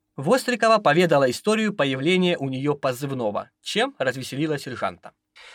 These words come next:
После Лидии в кабинет прошла следующая пациентка. "Курсант Елагина Дарья Анатольевна", – отрапортовала та. "Отчество называть не обязательно. Вряд ли кто-то станет тебя по нему здесь величать",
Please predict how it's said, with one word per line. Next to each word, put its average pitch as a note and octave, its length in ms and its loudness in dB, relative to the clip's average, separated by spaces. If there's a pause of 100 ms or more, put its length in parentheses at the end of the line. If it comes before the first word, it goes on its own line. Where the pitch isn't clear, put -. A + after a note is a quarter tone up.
(300)
После B3+ 380 2
Лидии G#3+ 400 0
в G#3 100 -10
кабинет D#3+ 460 0
прошла D3 380 2
следующая C#3 520 -2
пациентка. G#2+ 760 -8 (160)
"Курсант G#3 520 2
Елагина G3 540 4
Дарья E3+ 460 6
Анатольевна", – D3 760 2 (180)
отрапортовала D3 760 4
та. A#2+ 220 0 (600)
"Отчество B3+ 480 0
называть A3+ 440 2
не A3+ 100 2
обязательно. F#3+ 840 0 (160)
Вряд D4 300 2
ли A3 120 2
кто-то F3+ 240 0
станет B3 380 0
тебя E3 220 4
по E3 100 6
нему D3 280 4
здесь D#3+ 260 -2
величать", D3 580 -4